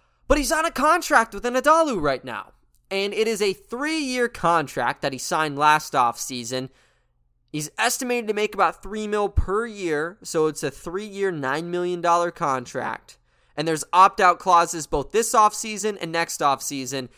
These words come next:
if he'd like to make the jump to the N B A. For the Thunder, they have stakes in this. Micic, he's twenty-eight years old right now. He's six five, playing the point guard.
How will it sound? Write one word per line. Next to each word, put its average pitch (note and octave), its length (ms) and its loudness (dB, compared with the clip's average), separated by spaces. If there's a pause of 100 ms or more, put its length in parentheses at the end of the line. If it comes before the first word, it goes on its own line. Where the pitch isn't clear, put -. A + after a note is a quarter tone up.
(100)
if C#3 100 -6
he'd D3+ 140 -2
like D3 220 0
to E3 100 -8
make C3+ 240 -4
the D3 80 -8
jump A#2+ 420 -4 (220)
to D#3 160 -2
the C3 180 -10
N B2+ 200 -8
B B2+ 160 -6
A. A2+ 200 -10 (840)
For D3+ 100 -8
the D3+ 120 0
Thunder, B3+ 500 4 (340)
they B3 220 2
have G#3+ 460 4
stakes - 500 -4
in B2 140 -8
this. G2+ 320 -14 (320)
Micic, B3+ 580 -4
he's C#3 140 -10
twenty-eight B3 480 0
years A3+ 240 -4
old G#3 200 0
right F3 220 0
now. F3 400 2 (680)
He's C3 140 -8
six - 280 -6
five, G#3+ 580 2 (280)
playing B3 260 2
the G#3 60 -2
point G#3 320 -4
guard. E3+ 420 0